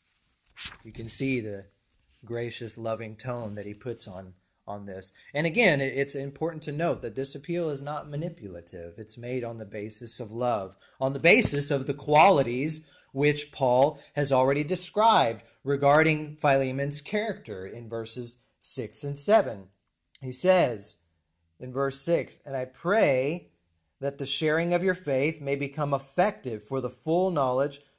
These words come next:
of every good thing that is in us for the sake of Christ. For I have derived much joy and comfort from your love, my brother, because the hearts of the saints have been refreshed through you."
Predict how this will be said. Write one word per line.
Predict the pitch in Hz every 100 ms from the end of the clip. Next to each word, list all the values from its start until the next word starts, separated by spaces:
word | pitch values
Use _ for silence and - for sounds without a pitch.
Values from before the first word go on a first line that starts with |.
| _
of | 127 -
every | 139 160 170
good | 156 156 -
thing | 127 131
that | 127 127
is | 120
in | 127 135
us | 117 131
for | - 127
the | 127
sake | 120 120 117
of | 127
Christ. | _ 170 170 113 101 - _ _
For | 147 151
I | 180 226
have | 190 151
derived | 143 147 151 156 135
much | 139 165 196 - 139
joy | 120 131 165 196 165 113 95 90 _ _ _
and | 120 120
comfort | - - 196 202 127 117 123 - _
from | - 139 131 127 131 131 -
your | 131 135 139
love, | 147 165 170 120 92 92 - _ -
my | 110 98
brother, | 104 92 92 90 _ _ _ _ -
because | 123 147 123
the | 135
hearts | 127 180 196 202 -
of | 113
the | 113
saints | - - 175 139 110 -
have | 113
been | 113 117
refreshed | 107 104 - 160 160 95 - - _ _ _ -
through | - 143 127
you." | 107 123 190 196 95